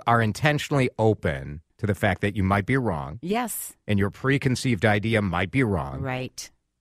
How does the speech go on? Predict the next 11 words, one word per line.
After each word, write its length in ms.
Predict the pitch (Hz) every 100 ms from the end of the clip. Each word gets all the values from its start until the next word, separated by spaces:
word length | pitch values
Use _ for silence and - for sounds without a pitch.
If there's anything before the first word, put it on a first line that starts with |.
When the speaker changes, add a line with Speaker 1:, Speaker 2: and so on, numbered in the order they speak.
| -
Speaker 1:
Uh, 400 | 85 82 78 80 _ _ _ -
it's 140 | 110
kinda 260 | - 113 120
cool. 400 | - 170 320 -
Speaker 2:
It 160 | - 220
is 180 | 339 -
cool. 340 | - 127 113 _
Speaker 1:
Yeah. 240 | 92 117 85 -
Speaker 2:
Yep. 220 | 185 240 _ _ _ _ -
Speaker 1:
Um, 580 | 180 175 175 165 170 - _ -
this 340 | 120 190 -